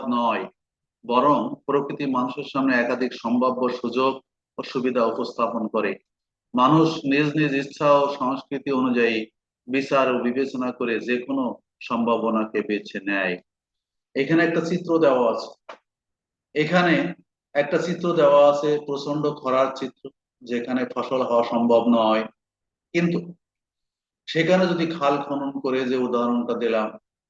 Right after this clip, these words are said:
পানি সেচের মাধ্যমে এটাকে সিক্ত করা হয়, তাহলে কি হবে? এখানে সম্ভাবনা তৈরি হবে, এখানে ফসল উৎপাদন করা সম্ভব হবে। ফসল উৎপাদন করলে কি হবে? তার চারিপাশে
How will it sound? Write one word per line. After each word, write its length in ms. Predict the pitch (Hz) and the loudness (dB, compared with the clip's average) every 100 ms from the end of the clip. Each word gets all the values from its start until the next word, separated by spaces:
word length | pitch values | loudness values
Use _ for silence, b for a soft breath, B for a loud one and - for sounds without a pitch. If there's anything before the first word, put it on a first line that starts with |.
| _ _ _ | _ _ _
পানি 200 | 127 123 | -2 -2
সেচের 340 | 117 - - 117 | -4 -4 -2 0
মাধ্যমে 520 | 110 110 123 117 107 - _ _ _ _ _ _ _ _ _ _ | 2 0 0 -2 -4 -8 _ _ _ _ _ _ _ _ _ _
এটাকে 600 | 143 143 139 135 127 113 - | -2 0 0 2 0 0 -6
সিক্ত 300 | 143 - 147 | -10 -4 -4
করা 280 | - 117 | 0 0
হয়, 280 | 110 107 101 104 _ _ _ _ _ _ | 0 -2 -6 -8 _ _ _ _ _ _
তাহলে 360 | - 143 143 139 | -2 0 0 -2
কি 240 | - 131 | -2 -6
হবে? 220 | 113 113 120 - _ - | -4 -6 -8 -18 _ -10
এখানে 260 | 123 120 | -6 -4
সম্ভাবনা 580 | 117 117 113 123 123 123 | -4 -4 0 2 2 2
তৈরি 400 | 120 123 120 120 | 0 -2 -2 -2
হবে, 140 | 113 - _ _ _ _ _ - 127 | -4 -8 _ _ _ _ _ -6 -4
এখানে 440 | 131 131 127 127 - | -2 0 -2 -4 -6
ফসল 280 | 127 - 127 | -8 -4 -4
উৎপাদন 460 | 120 - 120 127 | -4 -2 0 0
করা 200 | 131 127 | 0 0
সম্ভব 460 | 120 - 113 120 120 117 | -2 -2 0 2 2 2
হবে। 160 | 110 - _ _ _ _ _ _ _ - | 0 -2 _ _ _ _ _ _ _ 0
ফসল 300 | 143 - 160 | 2 4 2
উৎপাদন 560 | 151 - 160 151 156 - | 2 4 4 4 2 0
করলে 260 | 156 147 | 0 0
কি 260 | 147 - 135 | -2 -4 -4
হবে? 300 | 123 120 123 | -2 -2 -2
তার 200 | 131 120 - | -2 -2 0
চারিপাশে 680 | 117 120 117 117 117 117 | -2 -2 0 0 0 -6